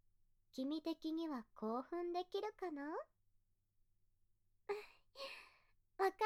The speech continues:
た。じゃあ、ブラはつけたままってことで、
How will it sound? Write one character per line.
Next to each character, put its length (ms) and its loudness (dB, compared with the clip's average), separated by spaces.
た。 160 6
じ 80 2
ゃ 20 6
あ、 240 0
ブ 80 4
ラ 300 6
は 60 -2
つ 180 -14
け 140 4
た 140 2
ま 180 4
ま 120 6
っ 20 8
て 140 4
こ 80 -2
と 160 0
で、 60 0